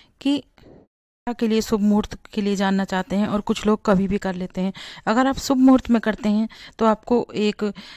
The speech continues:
अच्छे फल की प्राप्ति होती है। जैसे आठ नवंबर के दिन सुबह सात बजकर उनतीस मिनट को भी शुभ मुहूर्त शु-, शुरू हो गया है, लेकिन नौ बजकर, सुबह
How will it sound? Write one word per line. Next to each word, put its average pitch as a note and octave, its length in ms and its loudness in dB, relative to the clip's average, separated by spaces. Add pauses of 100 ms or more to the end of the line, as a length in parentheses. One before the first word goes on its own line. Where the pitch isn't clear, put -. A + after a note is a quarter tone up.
(140)
अच्छे B3+ 280 0
फल A#3 220 0
की A3+ 140 -4
प्राप्ति G3+ 440 -4
होती G3 340 -4
है। G#3 140 -4 (260)
जैसे A3 160 0
आठ A#3+ 320 0
नवंबर G#3+ 340 4
के G#3+ 120 -6
दिन G#3 180 0
सुबह G#3 240 -4
सात G#3+ 340 0
बजकर G#3 340 -2
उनतीस G3+ 460 -2
मिनट G3 160 -2
को G3 140 -2
भी F#3+ 100 -4
शुभ G3 160 -2
मुहूर्त F#3+ 260 0
शु-, - 300 -8
शुरू F#3+ 240 -6
हो F3+ 120 -4
गया F#3 200 -4
है, G#3+ 160 -2 (420)
लेकिन C4 320 2 (300)
नौ C4+ 280 6
बजकर, A#3+ 440 2 (760)
सुबह A3 500 2